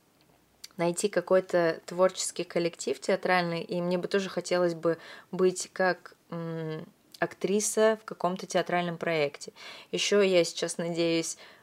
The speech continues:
в марте попробоваться в несколько театров. Сейчас буду договариваться о прослушивании и, э, сделать упор на то, чтобы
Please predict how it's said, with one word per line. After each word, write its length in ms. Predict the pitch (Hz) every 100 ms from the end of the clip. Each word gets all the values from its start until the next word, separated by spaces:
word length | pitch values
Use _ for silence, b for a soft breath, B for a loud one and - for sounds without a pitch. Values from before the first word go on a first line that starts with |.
| B
в 80 | 170
марте 720 | 165 165 160 - 160 156 156 _
попробоваться 800 | - 165 175 170 165 160 - 170
в 60 | 160
несколько 480 | 165 156 - 156 160
театров. 440 | 202 247 - -
Сейчас 300 | - 233 220
буду 360 | 196 208 202 208
договариваться 720 | 202 196 196 190 185 185 175
о 20 |
прослушивании 960 | - 185 - 190 185 - 175 170 170 165 B B B B B B B B
и, 280 | 233 269 302 B B B _ _ _ _ _ _
э, 220 | 190 180 165
сделать 420 | 165 196 196 185
упор 240 | - 190
на 140 | 180 160
то, 240 | 196 247
чтобы 580 | 262 - 180 175 180 170